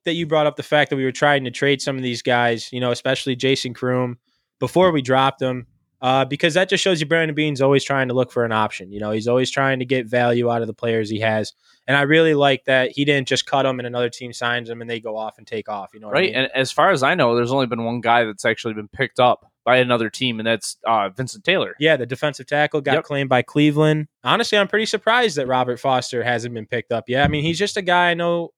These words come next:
Speaker 1: you know, his route running might not be mint, but he can spread the field for you and really open it up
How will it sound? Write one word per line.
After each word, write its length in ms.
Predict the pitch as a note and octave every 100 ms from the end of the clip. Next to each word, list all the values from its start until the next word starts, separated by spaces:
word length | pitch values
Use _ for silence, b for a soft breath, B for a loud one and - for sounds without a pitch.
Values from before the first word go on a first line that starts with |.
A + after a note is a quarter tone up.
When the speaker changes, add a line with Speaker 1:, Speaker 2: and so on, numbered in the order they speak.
| _ _ -
Speaker 1:
you 80 | C#3+
know, 120 | D3+
his 120 | C3
route 220 | C#3+ E3
running 240 | D#3+ D#3 C#3+
might 220 | C#3+ B2+
not 240 | C3 B2+
be 420 | C3 B2+ B2 A2+ G2+
mint, 380 | A#2 D3 B2+ - _ A#2+
but 380 | C3+ C#3 C3 - _ _ -
he 160 | D3+
can 120 | D#3 D3
spread 280 | - D3+
the 80 | B2+
field 280 | - C#3+ C#3+
for 140 | B2+
you 120 | A2+ A2+
and 80 |
really 200 | B2+ B2+
open 300 | B2 A#2+ A#2
it 80 | A2
up 260 | A#2+ B2+